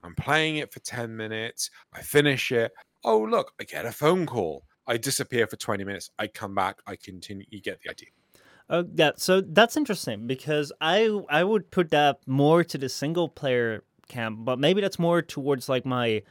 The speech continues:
Speaker 2: uh, my love of, like, the handheld. Uh, I'm actually m-, in, in the work of making a video around the PlayStation Vita because I think it's a really interesting console. Uh, and I am kind of in love with handhelds now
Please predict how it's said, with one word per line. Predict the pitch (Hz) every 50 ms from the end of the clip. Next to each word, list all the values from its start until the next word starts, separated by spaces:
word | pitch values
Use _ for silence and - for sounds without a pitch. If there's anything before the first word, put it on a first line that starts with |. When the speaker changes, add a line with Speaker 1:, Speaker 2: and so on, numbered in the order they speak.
| _ _ _ _ _ _ -
Speaker 2:
uh, | 131 120 117 110 110 107 - _
my | 135 139 135 135 135 135 131 127 - _ _ _ _ _ _ _ -
love | 139 139 143 147 151 143 135 127 123 120 123 - _ -
of, | 131 131 123 113 117 113
like, | 120 123 120 117 113 - _ -
the | 120
handheld. | 113 110 113 117 123 123 131 139 147 151 165 165 156 _ _ _ _ _ _ _ _ _ -
Uh, | 127 117 - - -
I'm | 147 147 156
actually | 170 175 - - 190 180 170 170 - _ _ -
m-, | 131 147 147 151
in, | 160 156 160 175 170 180
in | 160 175
the | 185 170
work | 160 147 147 147 - -
of | 147 147 131
making | 139 143 151 147 - 156 147
a |
video | 135 - 151 135 131 131 135 -
around | 127 120 131 127 127 131 127 117
the | 123 120 120
PlayStation | - - 131 120 113 - - 120 110
Vita | - 123 117 113 117 120 120 -
because | 107 104 - - 120 113 110 107
I | - 120
think | 117 - 127 120
it's | 117 -
a | 123 113
really | 101 113 117 120 120
interesting | 113 - - - 123 117
console. | - 110 107 110 - 139 143 156 - _ _ _ - - - - _ _ _ -
Uh, | 127 123 117 113 110 107 - -
and | - 147 143 139 147 -
I | - 143 143
am | 143 143 139 139 139 135 131
kind | - - - 143 147 165 180
of | 165
in | 196 196 196
love | 190 196 185 -
with | 190 -
handhelds | - 190 185 175 185 190 185 - -
now | 190 208 208 208